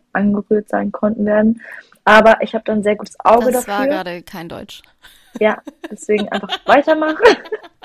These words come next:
Speaker 1: Ich frag mich wirklich manchmal, warum ich Podcast mache. Ich habe nämlich die Folgen,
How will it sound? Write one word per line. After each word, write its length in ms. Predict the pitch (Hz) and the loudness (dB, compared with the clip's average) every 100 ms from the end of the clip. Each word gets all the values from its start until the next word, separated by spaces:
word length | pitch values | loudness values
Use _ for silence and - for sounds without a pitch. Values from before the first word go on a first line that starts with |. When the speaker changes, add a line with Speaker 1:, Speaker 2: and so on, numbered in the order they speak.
| - - 320 _ _ _ _ _ _ _ _ - - - - | -20 -20 -20 _ _ _ _ _ _ _ _ -16 -14 -10 -6
Speaker 1:
Ich 100 | 214 | 2
frag 160 | 233 214 | 4 4
mich 120 | 208 | 2
wirklich 220 | 208 214 | -2 -2
manchmal, 280 | 190 185 185 | -8 -4 -2
warum 160 | 175 | -2
ich 120 | 180 - | -4 -10
Podcast 360 | 185 - 277 | -12 -8 -8
mache. 340 | 175 170 170 180 - - - | -8 -8 -8 -10 -18 -20 -10
Ich 140 | 185 233 | 2 6
habe 200 | 233 220 | 8 8
nämlich 340 | 208 240 247 - | 6 2 -2 -6
die 220 | - 208 | -2 -2
Folgen, 580 | - 214 214 214 226 | 4 6 6 4 -4